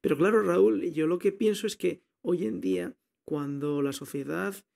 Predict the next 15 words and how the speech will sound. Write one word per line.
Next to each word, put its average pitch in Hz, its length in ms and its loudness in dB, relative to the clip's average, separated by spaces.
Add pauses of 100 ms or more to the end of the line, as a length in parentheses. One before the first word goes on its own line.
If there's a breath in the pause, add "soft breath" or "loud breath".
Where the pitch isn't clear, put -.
(240)
establece 185 800 -2
que 147 120 -2
las 139 160 -4
formas 180 400 -4
realmente 160 600 -2
están 170 300 -6
para 135 200 -4
romperse, 175 640 -6 (500)
eh, 143 300 -6
¿qué 180 100 -8
más 185 200 -6
da, 220 240 -6
no? 233 260 -8 (320)
Eh, - 340 -6
¿cómo, 185 280 -2